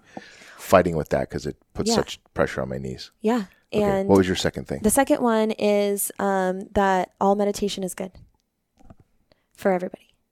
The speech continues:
Speaker 1: Oh,
Speaker 2: So I
Speaker 1: say
Speaker 2: think
Speaker 1: more about that.
Speaker 2: Yeah. So I think that one thing that we don't talk about, meditation is great.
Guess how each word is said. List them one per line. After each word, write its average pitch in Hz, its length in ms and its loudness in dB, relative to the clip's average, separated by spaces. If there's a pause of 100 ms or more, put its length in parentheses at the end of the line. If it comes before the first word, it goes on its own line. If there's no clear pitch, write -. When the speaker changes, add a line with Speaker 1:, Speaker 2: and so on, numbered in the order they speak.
(260)
Speaker 1:
Oh, 95 300 -2
Speaker 2:
So 214 280 6
I 208 140 4
Speaker 1:
say - 140 0
Speaker 2:
think 80 100 2
Speaker 1:
more 87 100 6
about 73 220 2
that. 90 200 -2
Speaker 2:
Yeah. 214 280 0
So 214 300 2
I 214 120 0
think 226 300 -6
that 214 240 0
one 208 160 -2
thing 208 140 -4
that 202 120 -2
we 202 80 0
don't 196 160 -2
talk - 220 -6
about, 190 180 -2
meditation 202 460 -4
is - 180 -10
great. 180 360 -4